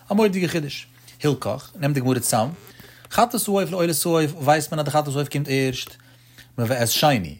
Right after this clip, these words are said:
דאס איז, האבן מיר געזען, דו, ביי דער פסוק פון קרבן אולה ויורד. עס שטייט שני, ווי האבן מיר געזען. אין דער heilig, אז טאמא ביידע זענען בהמות. אז חטאת בהמה קומט פאר, אולת בהמה, איז מיר דערüber רחמנא. דאס איז, וואס מיר גראד געזען דארף, ביי תסמות מיט ביי סויפים.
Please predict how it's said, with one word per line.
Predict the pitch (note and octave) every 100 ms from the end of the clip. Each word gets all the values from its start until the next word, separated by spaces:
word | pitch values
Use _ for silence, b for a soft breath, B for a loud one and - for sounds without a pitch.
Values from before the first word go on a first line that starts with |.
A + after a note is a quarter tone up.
| -
דאס | B2+
איז, | C3 -
האבן | A2+
מיר |
געזען, | A2 C3 B2
דו, | D3+
ביי | C#3
דער | G#2+ -
פסוק | D3+ - -
פון | A2
קרבן | B2+ A2+
אולה | A2 G#2+
ויורד. | F#2+ F2+ D2 - b b b b -
עס |
שטייט | - - D3 C#3+
שני, | E3+ E3
ווי | D3+
האבן | C#3 C#3
מיר | C3
געזען. | A#2 G#2 - _ _ b b b b b -
אין | A2+
דער | D#3 G3+
heilig, | F3+ F3+ D#3 C3
אז | -
טאמא | E3
ביידע | C#3+ D#3 D3
זענען | C3 B2+
בהמות. | A#2 A#2 F#2+ - -
אז | -
חטאת | C#3+ C#3+ B2+
בהמה | A#2 C3 B2+ A2+
קומט | - G#2+
פאר, | - C3 B2 G#2 A#2
אולת | B2+ A2
בהמה, | A2 G#2 G#2 A2 E3+ -
איז | A2+
מיר | A#2+
דערüber | B2 C#3+ A#2+
רחמנא. | G#2 G#2+ F#2+ F#2+
דאס | C#3 b b b -
איז, | B2
וואס | C3+ A#2
מיר | A#2+
גראד | B2+
געזען | A#2 B2+ A#2
דארף, | A#2+ G#2+
ביי | A2+
תסמות | G#2+ B2+ - A#2+
מיט | G#2+
ביי | A2+ A2+
סויפים. | A2+ G#2 F#2 C3